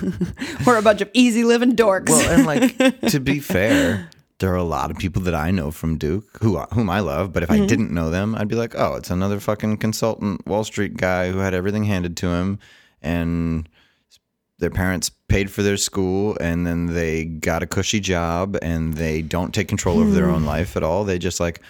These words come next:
Speaker 2: are on the escalator to making it big time and exploiting others and not, and they've got their blinders on to the suffering around them and the injustice in the world." And I know people who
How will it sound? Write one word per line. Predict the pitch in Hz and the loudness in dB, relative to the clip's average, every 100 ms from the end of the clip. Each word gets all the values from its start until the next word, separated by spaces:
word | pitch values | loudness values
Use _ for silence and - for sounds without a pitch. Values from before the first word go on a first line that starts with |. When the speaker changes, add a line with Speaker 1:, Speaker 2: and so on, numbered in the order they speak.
| - | -14
Speaker 2:
are | - 87 | -2 0
on | 87 95 | 2 2
the | 98 | 0
escalator | 104 - 76 76 78 90 | 0 -2 -2 0 0 -2
to | 98 - 90 85 82 | -2 -2 0 0 0
making | 82 82 80 95 | 0 -2 -2 -2
it | 85 | -2
big | 92 113 | -2 -2
time | 95 82 80 87 | -2 -2 0 0
and | 80 | -2
exploiting | 80 - 82 85 85 85 - | -6 -4 0 0 0 -2 -2
others | 95 85 85 | 0 0 0
and | 82 80 | -2 -2
not, | 78 - - | -4 -6 -6
and | 90 | -2
they've | 82 82 | -2 -2
got | 78 87 | -2 -2
their | 90 | 0
blinders | 98 98 87 80 | 0 0 0 -2
on | 80 71 76 | -2 -2 -4
to | 76 | -6
the | 71 | -4
suffering | 78 71 80 76 | -2 -2 -2 -2
around | 67 73 78 | -2 -2 -2
them | 78 | -2
and | 73 | -2
the | 67 | -4
injustice | 69 80 - 78 - | -4 -4 -4 -6 -4
in | |
the | 80 | -2
world." | 78 73 73 | -2 -4 -6
And | 71 - - - - | -10 -12 -20 -18 -6
I | 98 | 0
know | 110 110 | 2 2
people | 117 101 95 | 0 0 0
who | 98 90 85 | 2 0 0